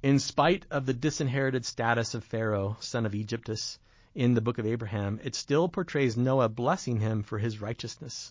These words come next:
with wisdom, for such does not depend on inheritance to acquire. Noah also blessed Pharaoh with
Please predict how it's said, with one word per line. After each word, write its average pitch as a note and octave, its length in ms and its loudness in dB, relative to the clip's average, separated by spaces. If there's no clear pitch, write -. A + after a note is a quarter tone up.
with A#2+ 200 -6
wisdom, A2+ 400 0
for - 120 -2
such E3 260 2
does D3+ 180 0
not D3 160 2
depend C3 420 0
on A2 120 2
inheritance G#2+ 600 -2
to G2 160 -8
acquire. G2+ 440 -6
Noah E3+ 260 8
also G3+ 400 4
blessed A#2 380 0
Pharaoh A2 320 0
with A#2 280 -2